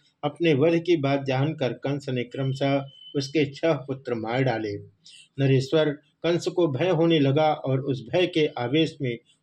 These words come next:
उसे सर्वत्र कृष्ण ही कृष्ण दिखने लगे। इसके बाद भगवान ने योग माया को आज्ञा दी, जिसके अनुसार उसने देवकी के गर्भ का संकर्षण करके रोहिणी के गर्भ में उसे स्थापित कर दिया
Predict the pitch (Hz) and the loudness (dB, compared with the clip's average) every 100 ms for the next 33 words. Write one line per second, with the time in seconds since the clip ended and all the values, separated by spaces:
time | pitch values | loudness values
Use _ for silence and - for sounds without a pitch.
0 | - 139 170 139 139 135 170 165 131 131 | -6 0 0 0 0 2 0 -2 -8 -8
1 | 147 - 160 147 135 131 - 139 110 - | -10 -8 -4 -2 -4 -8 -10 -8 -8 -6
2 | 143 131 110 110 98 - _ - - - | -4 -4 -4 -6 -6 -12 _ -20 -20 -20
3 | - - 170 165 190 143 143 147 131 131 | -16 -2 0 2 2 4 2 0 -2 -4
4 | 131 151 165 143 117 - _ _ 131 160 | 0 2 2 2 0 -2 _ _ 2 4
5 | 185 156 139 151 160 160 147 120 117 123 | 4 2 2 2 2 0 -2 -2 -4 2
6 | 156 143 117 - - - 139 139 156 131 | 2 2 0 -2 -8 0 0 2 0 2
7 | 127 131 123 - 135 156 147 135 135 135 | 0 0 0 -2 -6 -6 -2 2 2 2
8 | 185 180 139 113 147 156 151 139 131 113 | 0 0 0 2 0 0 -2 -4 -4 -8
9 | 107 117 - 160 156 135 131 135 131 135 | -6 -6 -4 -6 -2 -4 0 -2 -2 -6
10 | _ _ - 139 165 180 190 180 160 135 | _ _ -2 2 4 4 2 4 2 4
11 | 143 143 170 160 135 131 123 - 104 104 | 2 2 0 2 0 0 -4 -4 -6 -2
12 | 143 139 151 117 117 107 104 | -4 0 0 0 -2 -2 -4